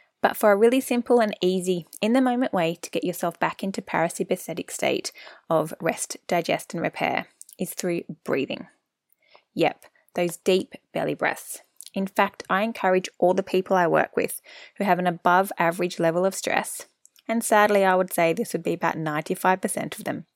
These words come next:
to stop and do three to five deep belly breaths as often as they can.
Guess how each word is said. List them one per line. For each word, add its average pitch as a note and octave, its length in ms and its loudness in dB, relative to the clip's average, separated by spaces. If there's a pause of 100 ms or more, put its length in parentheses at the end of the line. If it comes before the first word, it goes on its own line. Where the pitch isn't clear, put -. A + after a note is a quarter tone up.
(520)
to F#3+ 100 -6
stop - 460 0
and F#3 160 -2
do E3 160 -2
three - 340 -2
to A3 120 0
five F3 400 -2 (560)
deep F3 260 2
belly G3 220 4
breaths F3+ 400 -4 (240)
as F3+ 200 -2
often E3+ 360 -4
as D#3+ 80 -4
they E3+ 120 0
can. D3 340 -6